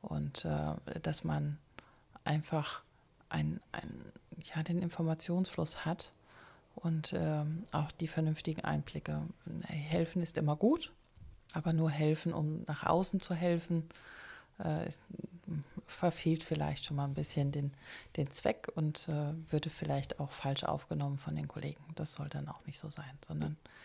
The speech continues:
Hilfestellung da zu geben, wo sie gebraucht wird und, ähm, Entwicklungen zu unterstützen, als Arbeitgeber da attraktiv zu sein natürlich auch und, und, und,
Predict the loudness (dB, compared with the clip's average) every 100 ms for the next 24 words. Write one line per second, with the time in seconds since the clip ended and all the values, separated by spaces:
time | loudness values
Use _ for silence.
0 | -20 -2 -2 0 0 0 0 0 2 2
1 | 0 -4 0 2 2 0 -2 -2 -2 0
2 | 0 2 0 0 -6 -20 -16 -14 -14 -14
3 | -18 -6 -2 0 0 -4 -6 -4 -4 -6
4 | -10 _ _ _ -6 -2 0 2 4 4
5 | 2 0 0 -2 -4 -2 0 0 -4 -16
6 | -14 -14 -18 -14 -12 -4 0 0 0 -2
7 | 0 0 0 -2 -6 -14 -6 -2 -2 -4
8 | -6 -2 2 2 2 -12 -20 -18 -18 -20
9 | -20 -14 -12 -12 -12 -12 -12 -12 -12 -8
10 | 0 4 8 6 6 2 2 0 0 0
11 | 0 0 2 0 0 0 0 -2 -2 -2
12 | 0 -2 -2